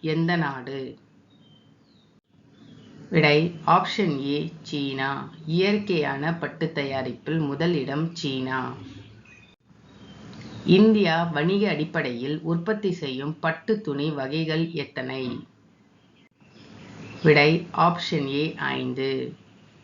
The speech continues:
மல்பரி பட்டு, வெப்பமண்டல டஸ்டர் பட்டு,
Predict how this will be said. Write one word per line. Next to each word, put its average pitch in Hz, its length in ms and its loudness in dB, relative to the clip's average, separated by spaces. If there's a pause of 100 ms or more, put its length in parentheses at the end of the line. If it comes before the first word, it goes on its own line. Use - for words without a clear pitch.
(180)
மல்பரி 165 540 2
பட்டு, 160 540 0 (200)
வெப்பமண்டல 147 920 0
டஸ்டர் 156 560 -4
பட்டு, 151 600 -2